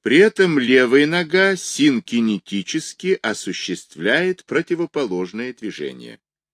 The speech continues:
Левая ненапряженная квадратная поясничная мышца сокращается и подтягивает вверх левую половину таза.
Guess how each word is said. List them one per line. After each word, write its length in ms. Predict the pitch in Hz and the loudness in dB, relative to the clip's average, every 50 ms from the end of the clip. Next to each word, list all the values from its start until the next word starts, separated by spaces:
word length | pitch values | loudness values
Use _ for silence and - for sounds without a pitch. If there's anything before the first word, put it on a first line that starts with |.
| _ _ _ _ _ _ _ _ _ _ _ _ _ - | _ _ _ _ _ _ _ _ _ _ _ _ _ -8
Левая 760 | - 113 123 160 185 190 175 175 185 185 180 185 175 156 - - | 0 4 6 6 6 6 4 2 2 2 4 2 2 0 -2 -4
ненапряженная 1160 | 101 104 120 131 135 131 - - 131 135 123 113 143 180 180 165 151 135 117 110 101 98 87 | -4 -4 -2 0 -2 -2 -2 -2 -4 -4 -2 0 0 0 0 0 -2 -2 -2 0 0 0 -2
квадратная 880 | 80 _ 90 101 110 104 90 110 117 127 123 117 - _ - 95 90 87 | -4 _ -2 -2 -2 0 0 0 0 2 0 -2 -4 _ -8 -6 -4 -6
поясничная 840 | 82 - - 90 87 80 - - 107 117 107 - - - 85 80 76 | -4 -4 -4 -4 -4 -6 -8 -10 -10 -10 -10 -10 -12 -10 -10 -10 -10
мышца 580 | 73 71 71 71 - - - - - 143 170 180 _ _ _ _ _ _ _ _ _ _ | -10 -10 -12 -12 -14 -16 -12 -8 -8 -8 -8 -8 _ _ _ _ _ _ _ _ _ _
сокращается 1300 | - - - 135 135 - 110 110 95 - - - - 95 90 87 92 104 127 - _ - - 156 160 | -8 -4 -2 -2 0 0 0 0 0 -2 -4 -4 -2 0 0 2 2 0 -2 -4 _ -10 -6 -6 -6
и 220 | - - - 117 | -6 -6 -8 -8
подтягивает 1120 | - _ - 98 87 - _ _ - - 208 202 190 - 76 85 80 76 78 76 71 - - | -6 _ -2 -2 -2 -4 _ _ -2 0 2 2 2 0 -2 -4 -4 -4 -4 -6 -8 -10 -14
вверх 680 | 71 62 62 64 64 71 - 165 185 190 - _ _ _ _ _ _ _ _ _ | -20 -18 -20 -16 -8 -4 -2 -2 -2 -4 -8 _ _ _ _ _ _ _ _ _
левую 640 | - 85 - 98 113 143 175 170 185 185 185 180 | -12 -4 2 4 6 6 6 4 4 2 2 2
половину 580 | - - 104 90 85 82 73 80 117 139 147 143 | 0 -2 -2 0 0 -2 -4 -6 -8 -10 -12 -12
таза. 460 | _ - 69 65 65 62 _ - - | _ -12 -12 -12 -14 -16 _ -20 -20